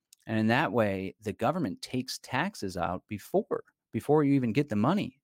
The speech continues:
And he's like, "Why would I wanna do that? I wanna be a businessman. I wanna be an entrepreneur."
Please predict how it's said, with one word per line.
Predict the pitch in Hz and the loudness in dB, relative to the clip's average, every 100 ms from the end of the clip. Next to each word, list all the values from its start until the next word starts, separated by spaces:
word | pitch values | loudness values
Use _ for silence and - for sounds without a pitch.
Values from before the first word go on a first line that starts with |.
| - | -6
And | 120 | -2
he's | 117 | -2
like, | 123 | 0
"Why | 147 185 | 4 4
would | 202 | 4
I | 196 | 4
wanna | 190 185 | 2 2
do | 175 180 | 2 4
that? | 208 123 | 4 4
I | 170 | 2
wanna | 185 147 | 2 0
be | 147 160 | 0 0
a | |
businessman. | 165 214 160 127 117 90 87 | 2 2 0 -2 -2 -2 -2
I | 113 | -4
wanna | 175 | -2
be | 165 | 0
an | 165 | 0
entrepreneur." | 160 - 190 180 | 0 -2 -2 -2